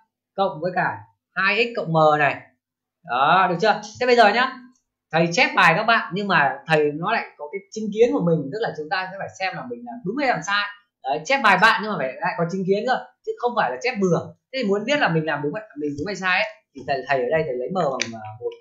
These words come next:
à, thầy lấy x bằng một, lấy m bằng hai thì bấm vào đây nhá. Thì các em thấy này, m, x bằng một này, m bằng hai này, đó, nhân với cả gì? X bằng một. Đó, m bằng hai, được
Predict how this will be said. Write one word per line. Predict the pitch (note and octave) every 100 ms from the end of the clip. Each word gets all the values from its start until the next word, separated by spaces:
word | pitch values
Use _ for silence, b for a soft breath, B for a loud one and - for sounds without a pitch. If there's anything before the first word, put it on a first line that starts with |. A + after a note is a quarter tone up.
| _ _ _ -
à, | C3+ C3
thầy | C#3
lấy | C3+ F#3+
x | B2+
bằng | C#3
một, | C3 B2
lấy | B2
m |
bằng | F3 C#3 B2+
hai | D3 C#3
thì | A#2+
bấm | A2+ F3
vào |
đây | F3+ D#3
nhá. | D3 E3+ - _ _
Thì | -
các | D#3+
em | C#3+
thấy |
này, | C3+ D3+ - _ _ _
m, | D3 D#3+ E3 D#3+
x | A#3 A#3+
bằng | F#3+
một | F3 E3+
này, | E3+ C#3+
m |
bằng | D#3 D#3+ E3
hai | F3+ G3 F#3
này, | D#3+ - -
đó, | B2+ C3+ D#3 F#3 F3+
nhân | E3+ F3
với | D#3+ D#3+
cả | E3 -
gì? | B2+ C3 - _ _
X | - A#3+
bằng | C#3+ C#3+
một. | C#3 C#3 C#4 _ _ _ _ _
Đó, | A2 B2+ C3+
m | C3+ C3+
bằng | C3+
hai, | C#3 D#3 D#3 C#3+
được | C3